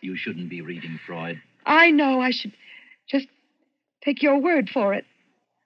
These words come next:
Speaker 2: If I went to the great man himself, I might find out what a swindler you are. What happened to those weekends, Werner?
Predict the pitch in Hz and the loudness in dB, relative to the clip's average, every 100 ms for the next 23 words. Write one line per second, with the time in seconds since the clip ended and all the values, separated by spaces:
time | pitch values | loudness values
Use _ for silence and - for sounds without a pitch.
0 | _ - 247 254 320 269 247 240 277 269 | _ -2 2 6 6 4 2 6 6 6
1 | 254 262 247 240 370 359 240 185 233 240 | 8 8 6 4 4 2 4 4 6 4
2 | 233 - 247 240 240 233 226 214 - - | 2 2 4 4 4 2 0 -2 -4 2
3 | 349 269 185 151 165 156 156 139 139 147 | 6 8 6 2 -2 0 0 -2 -6 -14
4 | _ _ _ _ _ _ _ _ _ _ | _ _ _ _ _ _ _ _ _ _
5 | _ _ _ _ _ _ _ _ _ _ | _ _ _ _ _ _ _ _ _ _
6 | _ 285 277 269 233 202 196 190 - 202 | _ -8 -6 -6 -8 -10 -10 -12 -12 -14
7 | - 180 190 - 196 196 220 | -12 -10 -10 -12 -10 -8 -8